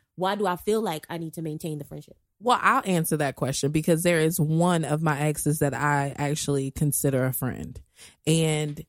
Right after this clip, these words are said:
Speaker 2: it was because he really, I really did look at him like a friend,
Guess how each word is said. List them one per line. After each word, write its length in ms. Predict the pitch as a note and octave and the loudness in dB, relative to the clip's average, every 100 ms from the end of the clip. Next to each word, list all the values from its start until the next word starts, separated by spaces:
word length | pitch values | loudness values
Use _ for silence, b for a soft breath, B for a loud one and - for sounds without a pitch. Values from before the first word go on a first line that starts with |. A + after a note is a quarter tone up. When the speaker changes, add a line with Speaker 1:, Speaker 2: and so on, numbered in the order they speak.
| - | -2
Speaker 2:
it 140 | F3+ | 0
was 240 | F3 F#3+ F3 | 2 0 0
because 920 | E3+ D#3 - F3+ D#3 D3+ C#3+ - - _ _ _ | -4 -4 -2 0 0 0 -2 -6 -10 _ _ _
he 360 | - G#3+ F3+ E3 | -8 -4 -2 -4
really, 400 | D#3+ F#3 E3+ E3 - | 0 0 2 -2 0
I 220 | F3 A3 | 0 2
really 400 | G#3 E3+ F3 E3 | 0 0 0 -2
did 640 | D3+ E3 F3+ D3 C3+ C3+ - | -2 -2 0 -2 -4 -6 -8
look 300 | E3+ E3 D#3+ | 0 2 2
at 100 | D#3+ | -4
him 360 | E3+ D#3+ C#3+ C#3+ | -2 -2 0 -2
like 300 | C#3+ C#3 - | -2 -4 -4
a 100 | C#3 | -6
friend, 560 | C3 C#3+ C3 B2+ C3+ | -6 -10 -12 -12 -16